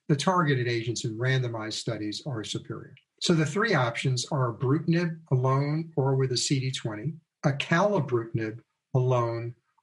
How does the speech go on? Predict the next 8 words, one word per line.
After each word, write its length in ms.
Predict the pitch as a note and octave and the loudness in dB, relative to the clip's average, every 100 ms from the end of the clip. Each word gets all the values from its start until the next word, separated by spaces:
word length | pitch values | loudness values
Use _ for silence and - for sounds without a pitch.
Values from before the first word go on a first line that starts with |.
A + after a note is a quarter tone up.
| _ | _
or 240 | D3 C3+ | 2 2
with 160 | C3+ B2+ | 2 2
obinutuzumab, 920 | B2+ A#2 A2+ A2 C#3+ A#2+ G#2+ G2 G#2 D#3 - _ _ _ | 0 0 -4 0 0 0 -4 -8 -8 -10 -12 _ _ _
or 340 | G#3 F3 D#3 C3+ | 2 4 4 2
venetoclax 1160 | D3 C#3 F3 E3 - C#3+ B2 A#2+ - - - - _ _ | 2 4 2 0 0 2 2 0 -6 -8 -10 -12 _ _
and 140 | C#3+ | 2
obinutuzumab. 840 | C3+ A#2+ A#2 A#2 - F3+ - G2+ - - _ _ | 2 0 -2 -2 -2 -2 -2 -6 -12 -18 _ _
Now, 480 | C#3 D3 C#3+ C#3+ - | 0 2 2 0 -4